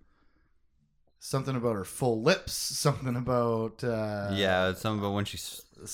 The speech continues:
Speaker 2: smiles or something.
Speaker 1: this and that, all kinds of stuff. Luke says also, to make things a little more, even more different for these Sith, right? Um,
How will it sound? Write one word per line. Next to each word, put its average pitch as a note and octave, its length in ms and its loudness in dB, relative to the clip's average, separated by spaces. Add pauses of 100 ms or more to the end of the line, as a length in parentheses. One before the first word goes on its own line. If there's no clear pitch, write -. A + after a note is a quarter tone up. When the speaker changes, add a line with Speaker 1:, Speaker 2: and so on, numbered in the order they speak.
(140)
Speaker 2:
smiles A2+ 400 0
or A#2 100 -4
something. A#2+ 260 -2
Speaker 1:
this G#3 140 0
and C3+ 160 -4
that, A#2 320 -10 (240)
all E3+ 180 0
kinds A#2 300 -4
of F#2 80 -12
stuff. E2+ 240 -12 (680)
Luke A#3+ 240 0
says F3+ 300 4
also, D3 580 2 (880)
to D#3+ 120 0
make F3+ 240 2
things F3 260 0
a D#3 40 0
little D3+ 260 4
more, F#3+ 200 2
even F#3 240 2
more F#3 160 4
different F#3+ 360 2
for C#3+ 100 0
these C3 200 -2
Sith, B2+ 300 0
right? C#3 260 4 (540)
Um, B2 440 6